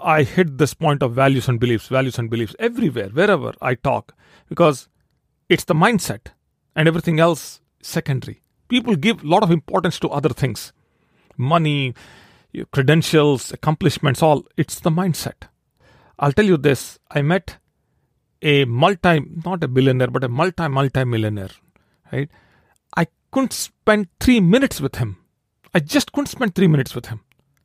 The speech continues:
Every word that comes out of his mouth doesn't make any sense. There is no logic or there is no rhyme or rhythm to why he became this successful, how he could make this kind of money,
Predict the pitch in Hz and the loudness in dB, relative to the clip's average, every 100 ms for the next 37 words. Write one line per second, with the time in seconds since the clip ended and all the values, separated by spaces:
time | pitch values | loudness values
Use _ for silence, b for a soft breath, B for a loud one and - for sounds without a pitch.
0 | _ _ _ _ - 233 247 202 143 214 | _ _ _ _ -2 0 2 0 2 2
1 | 185 190 - 190 180 170 156 139 123 147 | 2 -4 -4 -4 -2 -4 -4 -4 0 2
2 | 185 - b b b 127 143 165 160 143 | 2 -4 b b b 0 2 4 4 2
3 | 139 120 - 175 170 - b b b b | 0 -2 0 0 0 -4 b b b b
4 | b b 170 180 147 165 185 175 - - | b b -2 -2 -2 -2 -2 -4 -8 -6
5 | 135 156 151 180 - 131 135 151 135 151 | 0 2 2 0 -2 -6 -2 -2 -2 -2
6 | 160 160 - 147 139 170 165 139 143 165 | -2 -2 -6 -4 0 2 4 4 4 2
7 | 156 151 120 147 208 196 156 - 170 147 | 0 -2 2 2 2 0 -4 -4 -4 -2
8 | 135 - - - 123 - 147 - 156 190 | -4 -6 -8 -6 -8 -4 -4 -2 -2 -2
9 | 190 180 139 151 120 - 139 123 123 131 | 0 0 0 -2 -4 -10 -6 -6 -2 0
10 | 156 | 0